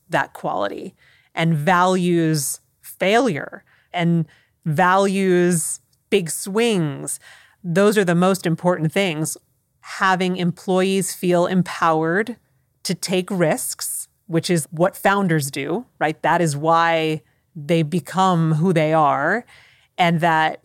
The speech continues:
employees feel that same empowerment. And I think some companies don't accept that. So I think that is something you constantly have to reinforce and even celebrate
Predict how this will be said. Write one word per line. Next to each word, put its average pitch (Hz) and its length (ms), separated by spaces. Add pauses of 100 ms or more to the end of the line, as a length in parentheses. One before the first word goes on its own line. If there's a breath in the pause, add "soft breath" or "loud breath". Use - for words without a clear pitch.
employees 190 800
feel 175 280
that 156 240
same 185 360
empowerment. 151 760 (500 soft breath)
And 190 260
I 175 100
think 185 400
some 190 240
companies 190 400
don't 202 160
accept 240 380
that. 139 220 (540)
So 180 120
I 175 80
think 170 220
that 180 180
is 175 120
something 170 320
you 165 140
constantly 180 840
have 160 220
to 170 100
reinforce 170 800
and 208 120
even 220 380 (460 soft breath)
celebrate 240 760